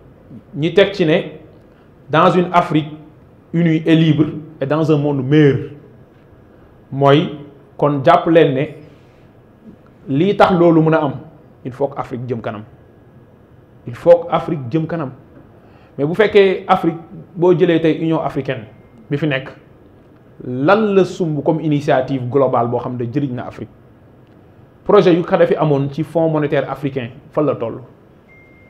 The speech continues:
Monnaie unique africaine bi ñu doon wax, fan lañ ci toll? Ana monnaie wu cedao bi ñu doon wax, fan lañ ci toll? Initiative yooyu yëpp, ce sont des initiatives vouées à l'échec. Benn facteur kese la.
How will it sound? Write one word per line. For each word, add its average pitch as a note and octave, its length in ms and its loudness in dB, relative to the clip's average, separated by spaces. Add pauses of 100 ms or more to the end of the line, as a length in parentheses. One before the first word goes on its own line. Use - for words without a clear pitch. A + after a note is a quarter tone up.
(420)
Monnaie G3 400 2
unique G3 220 2
africaine E3+ 400 0
bi D3+ 60 -2
ñu D#3+ 60 0
doon D#3+ 140 2
wax, C#3 180 0
fan D3+ 140 -2
lañ C#3+ 120 -2
ci B2 100 -12
toll? A2+ 240 -6 (960)
Ana G3 260 4
monnaie F#3 280 4
wu D#3+ 140 4
cedao D3+ 520 6
bi C#3+ 100 -2
ñu D3 40 -2
doon C#3 180 2
wax, A2 200 -6 (140)
fan D3+ 160 -6
lañ C#3 100 -4
ci B2 80 -12
toll? A#2 200 -6 (1700)
Initiative F3+ 600 4
yooyu C#3 180 2
yëpp, F3+ 200 0
ce C#3+ 160 -8
sont C#3+ 240 -6
des C3 220 -4
initiatives B2 480 -6 (140)
vouées C#3 220 -2
à A2+ 100 -10
l'échec. A2 300 -8 (1900)
Benn F3 520 -2
facteur D#3 420 -2
kese - 240 -6
la. F#2 100 -12